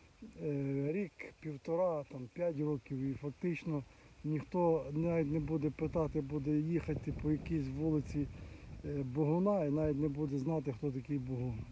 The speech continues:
Оскільки на сьогоднішній день, е, інформаційна,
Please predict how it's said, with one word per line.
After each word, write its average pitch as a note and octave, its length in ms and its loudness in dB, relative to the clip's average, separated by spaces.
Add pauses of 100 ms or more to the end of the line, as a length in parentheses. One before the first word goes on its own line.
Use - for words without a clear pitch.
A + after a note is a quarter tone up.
Оскільки D3 420 -2 (600)
на D#3 120 2
сьогоднішній D#3 480 0
день, D#3 340 2
е, D3 220 0
інформаційна, E3 960 2